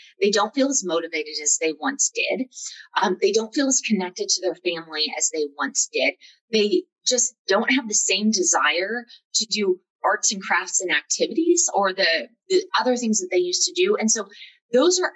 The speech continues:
actually a combination of all the neurotransmitters. And I can drill down into all of the symptoms of, you know, serotonin and dopamine to know if you're deficient in those.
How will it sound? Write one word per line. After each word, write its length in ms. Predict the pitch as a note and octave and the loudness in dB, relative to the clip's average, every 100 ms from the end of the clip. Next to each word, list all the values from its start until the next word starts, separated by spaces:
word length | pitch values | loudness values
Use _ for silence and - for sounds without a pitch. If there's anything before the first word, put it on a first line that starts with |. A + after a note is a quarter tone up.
| - | -2
actually 480 | A3 - A3+ A3 G#3+ | -2 -2 -2 0 0
a 100 | A3 - - | -2 -6 -4
combination 720 | G#3 G#3+ G3 E3 - - E3+ E3+ _ _ _ - | -2 -2 0 0 0 -2 -4 -16 _ _ _ -4
of 140 | F#3+ - | -2 0
all 220 | E3 F3 | 0 0
the 100 | F3 | 0
neurotransmitters. 840 | D3+ D3+ - - D3 D3 - - - | 0 0 -2 -2 -4 -4 -6 -2 0
And 100 | A3+ | 0
I 60 | B3 | 2
can 160 | D4 | 2
drill 380 | A#3+ G3 C4 D4+ | 2 2 2 2
down 440 | F4+ D4+ - G#3+ - - - - - | 0 0 0 -2 -4 -10 -18 -14 -4
into 680 | G3+ A3 A3+ G#3 F#3+ F3+ E3+ _ _ - | 0 2 2 0 2 2 0 _ _ 0
all 220 | F#3+ G3+ | 0 0
of 80 | F#3+ | -2
the 80 | |
symptoms 720 | E3 - - F#3+ A#3 C#4+ D#4+ - - | -2 0 -2 0 0 2 0 -2 -2
of, 80 | E3 _ | -4 _
you 140 | F#3+ | -2
know, 80 | D#3+ | 0
serotonin 720 | C#3+ - G3+ F#3+ G#3 F#3+ F3+ | 0 0 0 -2 -2 -4 -4
and 100 | D3+ | -4
dopamine 480 | C3+ D3 G3+ A3+ C4 B3+ | -4 -4 0 4 4 2
to 80 | - | -2
know 200 | E3 D#3+ | -2 -2
if 60 | _ - - _ | _ -20 -20 _
you're 180 | F#3 F3+ | 0 0
deficient 520 | E3+ F3 - G3+ A3+ | 0 -2 0 2 4
in 100 | C#4 | 4
those. 380 | D4 E4 F4 | 2 0 -2